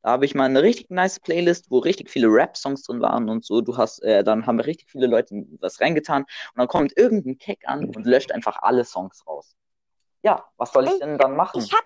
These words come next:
Speaker 2: diese Playlist nicht gefunden.
Speaker 1: Ja, Digga, weil ich hab sie jetzt gelöscht, ne? Was soll man denn da
Speaker 2: So.
Speaker 1: machen? Er löscht einfach fünfhundert Songs draus. Was soll das
Speaker 2: Dann,
Speaker 1: denn bitte?
Speaker 2: dann, dann, ähm, dann macht das, kann er das,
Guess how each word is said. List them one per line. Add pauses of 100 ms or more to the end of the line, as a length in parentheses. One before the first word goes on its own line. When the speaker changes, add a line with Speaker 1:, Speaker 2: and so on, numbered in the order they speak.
Speaker 2:
diese
Playlist
nicht
gefunden. (320)
Speaker 1:
Ja,
Digga,
weil
ich
hab
sie
jetzt
gelöscht,
ne? (1080)
Was
soll
man
denn
da
Speaker 2:
So.
Speaker 1:
machen? (540)
Er
löscht
einfach (300)
fünfhundert
Songs
draus. (560)
Was
soll
das
Speaker 2:
Dann,
Speaker 1:
denn
bitte?
Speaker 2:
dann, (520)
dann, (420)
ähm,
dann
macht
das, (160)
kann
er
das,